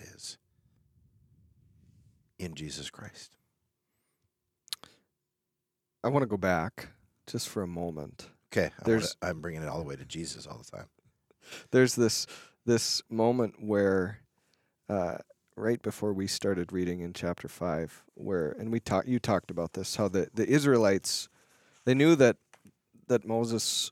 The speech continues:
Speaker 2: that God was gonna free them, that Moses was, was gonna proclaim their, uh,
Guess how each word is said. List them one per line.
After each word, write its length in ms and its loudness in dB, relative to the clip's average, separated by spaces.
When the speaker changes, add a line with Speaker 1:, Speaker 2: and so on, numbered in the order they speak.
Speaker 2:
that 180 0
God 200 6
was 140 -4
gonna 180 -4
free 260 2
them, 200 0
that 160 -2
Moses 500 -4
was, 440 -2
was 200 -4
gonna 220 -2
proclaim 640 -4
their, 560 4
uh, 60 -6